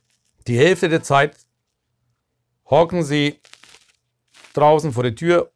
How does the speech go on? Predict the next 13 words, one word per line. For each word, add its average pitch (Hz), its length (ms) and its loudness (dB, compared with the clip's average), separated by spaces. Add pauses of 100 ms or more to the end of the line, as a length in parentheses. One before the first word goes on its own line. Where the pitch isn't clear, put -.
und 143 320 0
rauchen 139 300 2
eine 135 200 -4
und 117 120 -6
trinken 123 180 -4
einen 113 100 -4
Tee 131 140 -4
und 123 80 -6
quatschen 123 320 -4
mit 113 120 -6
ihren 110 160 -4
Kollegen. 110 440 -6 (1400)
Wenn, 143 380 -2